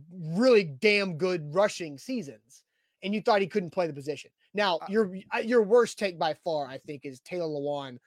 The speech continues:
Speaker 1: will never be a Pro Bowler, and then he made three consecutive Pro Bowls right after you said it.
Speaker 2: Yeah, but he, what did you do after that?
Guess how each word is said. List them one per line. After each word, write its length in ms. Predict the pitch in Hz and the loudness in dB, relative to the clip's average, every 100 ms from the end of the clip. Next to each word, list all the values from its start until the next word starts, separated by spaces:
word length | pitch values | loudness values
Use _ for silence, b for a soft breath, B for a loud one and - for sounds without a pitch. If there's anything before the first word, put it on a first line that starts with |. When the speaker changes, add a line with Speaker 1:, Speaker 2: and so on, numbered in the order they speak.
| _ 156 | _ -8
Speaker 1:
will 100 | 160 | -2
never 220 | 165 160 | 0 0
be 140 | 143 | -2
a 60 | 131 | -6
Pro 260 | 160 151 | -4 -4
Bowler, 380 | 135 117 110 107 - _ | -4 -10 -14 -18 -20 _
and 100 | 156 | -6
then 80 | 170 | -4
he 60 | 165 | 0
made 300 | 160 151 - | 0 0 -2
three 180 | 165 160 | -4 -4
consecutive 540 | 143 160 147 131 123 | -6 -6 -6 -8 -6
Pro 180 | 156 139 | -4 -4
Bowls 260 | 131 120 | -6 -8
right 140 | 135 143 | -8 -8
after 240 | 131 - | -8 -12
you 60 | 113 | -12
said 240 | - 131 | -8 -8
it. 120 | 101 - | -10 -12
Speaker 2:
Yeah, 180 | 226 226 | -4 -2
but 160 | 165 185 | 0 -4
he, 120 | 151 _ _ _ _ _ | -6 _ _ _ _ _
what 160 | 170 269 | -4 -2
did 160 | 247 | -2
you 120 | 196 175 | -4 0
do 140 | 170 | 2
after 220 | 151 - | 2 0
that? 220 | 90 69 | -12 -14